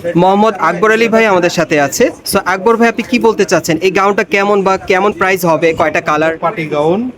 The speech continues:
Speaker 1: হুম।
Speaker 2: সামনে পিছনে সেম কাজ করা।
Speaker 1: আচ্ছা।
Speaker 2: ঠিক আছে, যারা পার্টি অনুষ্ঠানের জন্য চাচ্ছেন, তারা অবশ্যই গাউনটা দেখবেন।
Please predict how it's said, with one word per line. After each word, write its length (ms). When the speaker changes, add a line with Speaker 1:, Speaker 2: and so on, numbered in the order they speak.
Speaker 1:
হুম। 180
Speaker 2:
সামনে 300
পিছনে 240
সেম 140
কাজ 240
করা। 280
Speaker 1:
আচ্ছা। 480
Speaker 2:
ঠিক 120
আছে, 240
যারা 240
পার্টি 260
অনুষ্ঠানের 320
জন্য 100
চাচ্ছেন, 360
তারা 180
অবশ্যই 320
গাউনটা 260
দেখবেন। 380